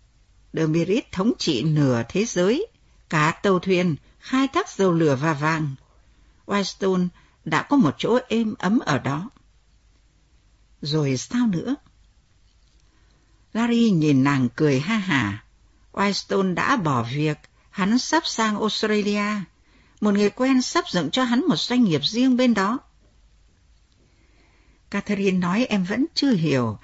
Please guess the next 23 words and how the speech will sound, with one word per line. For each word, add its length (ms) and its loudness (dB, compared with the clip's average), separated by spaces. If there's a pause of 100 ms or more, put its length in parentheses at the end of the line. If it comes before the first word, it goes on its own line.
(220)
thế 100 -2
nhưng 240 8
chuyện 280 0
như 140 4
vậy 300 -2
thì 100 0
có 140 0
liên 260 2
quan 260 2
gì 260 2
đến 180 2
anh?" 300 0 (1120)
Whitestone 680 -2
có 180 -2
nói 240 0
với 220 -2
Demerit 540 0
rằng 400 -2 (300)
anh 360 2
sẽ 300 -6
thế 280 0
chân 220 0
hắn. 260 -2